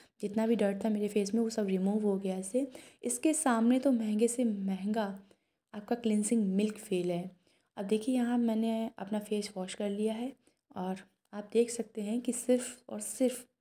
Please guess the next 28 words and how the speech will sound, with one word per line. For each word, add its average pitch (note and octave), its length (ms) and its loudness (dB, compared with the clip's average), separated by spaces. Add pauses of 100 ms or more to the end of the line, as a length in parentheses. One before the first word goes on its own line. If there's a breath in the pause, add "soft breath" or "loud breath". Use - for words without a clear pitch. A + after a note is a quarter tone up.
मिल्क A3 500 -4
यानी G#3+ 160 0
दूध A#3 560 -6 (400 soft breath)
यूज़ A3+ 240 -2
करने G#3+ 300 0
के A3 140 2
बाद F#3+ 300 -2
ही A3 60 2
फेस G#3 280 -4
में G#3 120 -4
कितना G3 320 -8
अच्छा G3 240 -4
ग्लो F#3 220 -4
आ F#3 120 -4
गया F#3 220 -2
है। G3 160 -6 (420 loud breath)
अब C4 100 0
हम D4+ 180 0
चलते B3 280 2
हैं B3+ 60 4
नेक्स्ट G#3+ 320 0
प्रोसेस F#3 300 -6
पर, - 180 -12 (440)
जो A3+ 140 4
कि A#3+ 180 0
है B3+ 80 4
फेस G3+ 340 -2
स्क्रब। F#3 380 -10